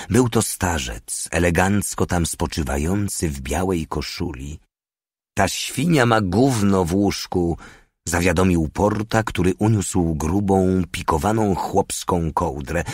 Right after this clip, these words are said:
„Co za stara świnia!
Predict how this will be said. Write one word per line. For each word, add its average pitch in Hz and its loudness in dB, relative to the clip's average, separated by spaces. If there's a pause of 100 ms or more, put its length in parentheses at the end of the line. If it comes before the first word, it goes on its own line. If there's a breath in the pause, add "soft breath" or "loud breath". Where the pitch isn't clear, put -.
(280 loud breath)
„Co 135 -2
za 82 -2
stara - -2
świnia! 80 -4